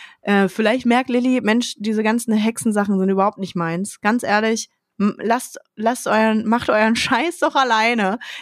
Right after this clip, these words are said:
Ich geh jetzt hier weg." Und vielleicht, ähm, sitzt sie da und sagt sich, "Ja, nö, Ravenhall Academy, die Zeit war ganz nett, aber nö, ich geh jetzt doch lieber Literaturwissenschaften studieren."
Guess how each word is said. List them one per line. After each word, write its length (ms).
Ich 200
geh 200
jetzt 180
hier 160
weg." 280
Und 280
vielleicht, 580
ähm, 520
sitzt 480
sie 120
da 280
und 120
sagt 260
sich, 260
"Ja, 240
nö, 200
Ravenhall 460
Academy, 480
die 100
Zeit 220
war 100
ganz 220
nett, 240
aber 220
nö, 240
ich 160
geh 120
jetzt 220
doch 140
lieber 240
Literaturwissenschaften 1120
studieren." 420